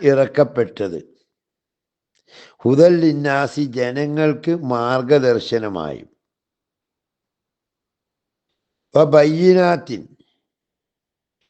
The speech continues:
വ്യക്തമായ ദൃഷ്ടാന്തമായും, മിനൽ ഹുദ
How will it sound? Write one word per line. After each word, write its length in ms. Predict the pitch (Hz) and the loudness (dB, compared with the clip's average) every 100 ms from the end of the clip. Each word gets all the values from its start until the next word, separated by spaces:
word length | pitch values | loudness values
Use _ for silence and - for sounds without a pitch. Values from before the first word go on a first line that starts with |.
| - | -2
വ്യക്തമായ 680 | 135 139 - 185 180 175 175 170 | 2 2 2 2 4 2 4 2
ദൃഷ്ടാന്തമായും, 1040 | 147 139 - 165 165 165 156 143 143 151 156 | 2 -6 -2 -2 -2 -2 -4 -2 -2 -4 -4
മിനൽ 340 | 135 139 156 151 | -4 0 2 2
ഹുദ 280 | 127 131 | -2 2